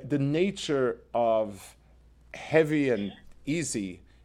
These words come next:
things that have more mass and less mass, we know that things with mass have an effect on each other. And the pull of something that has very little mass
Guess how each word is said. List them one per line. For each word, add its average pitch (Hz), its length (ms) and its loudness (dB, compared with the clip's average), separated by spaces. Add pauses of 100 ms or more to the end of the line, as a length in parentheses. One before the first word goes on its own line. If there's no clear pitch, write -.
(280)
things 160 340 -2
that 135 120 2
have 123 120 0
more 123 320 4
mass 127 380 0
and 107 100 -4
less 120 220 -2
mass, 135 460 -6 (260)
we 120 240 -2
know 143 220 2
that 127 280 0 (280)
things 139 220 -2
with - 160 -6
mass 117 440 -6
have 120 240 -2
an 120 60 -6
effect 156 400 -4
on 92 100 -4
each - 180 -10
other. 78 220 -8 (800)
And 117 400 2
the 113 60 -4
pull 165 520 0
of 104 120 -2
something 131 640 0 (320)
that 104 160 0
has 113 640 0 (220)
very 123 360 0
little 160 280 2
mass 110 580 -4